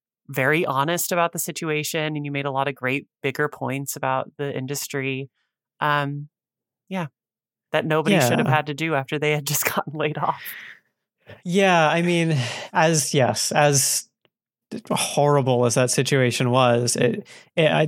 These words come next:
Speaker 2: there is a, a se-, I do kind of have a sense of, like, you know, it is, it does feel really special to be able to have had the opportunity to, like,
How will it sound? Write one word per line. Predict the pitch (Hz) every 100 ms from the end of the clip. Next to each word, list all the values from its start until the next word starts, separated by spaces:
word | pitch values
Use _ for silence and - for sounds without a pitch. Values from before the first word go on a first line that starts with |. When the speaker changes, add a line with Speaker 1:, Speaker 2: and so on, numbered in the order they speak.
| 139
Speaker 2:
there | - 147
is | 151 139 - -
a, | - 139
a | 151 131
se-, | 156 143
I | 151 143
do | 151
kind | 156 135
of | 123
have | 120
a |
sense | 117 123 120 131
of, | 120
like, | 120 120 - - -
you | 196
know, | 202
it | 180 185
is, | 175
it | 180
does | 190 180
feel | 190
really | 175 147
special | - 139 127 127
to | - 123
be | 120
able | 120 120
to | 135 127
have | 131 120
had | 123 117
the | 117
opportunity | 117 123 127 120 120
to, | 120
like, | 120 117 -